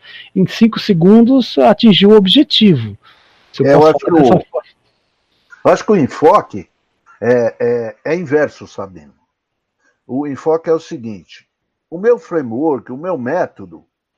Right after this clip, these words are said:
Speaker 2: ele tá cobrindo tudo que ele deveria cobrir? E é em cima disso que, com o semate, você pode perceber se você, você não tá esquecendo de nada, se não tá deixando nada de importante pra ser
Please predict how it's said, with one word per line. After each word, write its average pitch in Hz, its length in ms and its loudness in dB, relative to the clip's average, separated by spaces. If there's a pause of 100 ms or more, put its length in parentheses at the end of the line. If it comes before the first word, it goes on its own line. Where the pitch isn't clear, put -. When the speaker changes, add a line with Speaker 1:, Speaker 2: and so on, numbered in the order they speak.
(220)
Speaker 2:
ele 214 100 -12
tá 277 140 -6
cobrindo 165 500 -10
tudo 135 320 -14
que 123 80 -14
ele 113 80 -12
deveria 104 380 -12
cobrir? 110 420 -14 (1160)
E 185 400 -10
é 180 320 -2
em 170 200 -8
cima 240 600 -8
disso 151 680 -8
que, 156 160 -12
com 185 320 -6
o 160 80 -6
semate, 156 800 -8 (260)
você 160 320 -4
pode 165 280 -4
perceber 156 600 -6
se 170 140 -16
você, 165 420 -10
você 160 380 -6
não 170 100 -10
tá 165 160 -4
esquecendo 202 680 -6
de 196 120 -10
nada, 170 480 -4 (300)
se 160 160 -8
não 160 160 -8
tá 180 160 -2
deixando 147 460 -8
nada 202 260 -6
de 175 80 -14
importante 165 720 -8
pra 165 220 -10
ser 170 260 -14